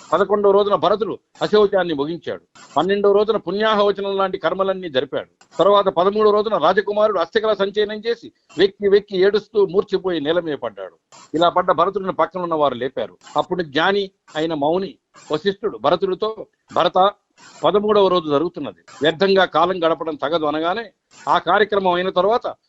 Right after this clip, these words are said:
పద్నాలుగవ నాటి ఉదయాన సింహాసనానికి రాజును చేయటానికి అధికారం ఉన్న రాజకర్తలు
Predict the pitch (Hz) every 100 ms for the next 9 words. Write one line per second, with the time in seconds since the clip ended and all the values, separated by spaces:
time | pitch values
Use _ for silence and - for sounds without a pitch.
0 | _ 156 196 208 202 185 185 175 165 170
1 | 208 226 143 _ _ - 185 214 208 196
2 | 180 170 151 170 185 190 175 175 170 165
3 | 147 160 190 175 165 160 143 165 190 202
4 | - 185